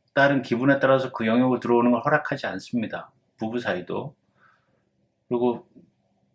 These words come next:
불편하거나 혹은 기분이 나쁘고 뭐 이럴 때가 있거든요. 남편과 아내라도. 그렇기 때문에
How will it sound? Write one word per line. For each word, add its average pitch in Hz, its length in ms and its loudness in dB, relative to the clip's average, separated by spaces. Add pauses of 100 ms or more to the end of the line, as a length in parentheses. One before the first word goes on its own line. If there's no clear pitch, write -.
(260)
불편하거나 139 680 2
혹은 131 460 -4 (380)
기분이 123 260 2
나쁘고 101 460 0
뭐 95 160 -8
이럴 117 300 0 (100)
때가 127 200 -2
있거든요. 104 420 -6
남편과 104 540 -6
아내라도. 101 520 -6 (680)
그렇기 156 320 2
때문에 139 560 2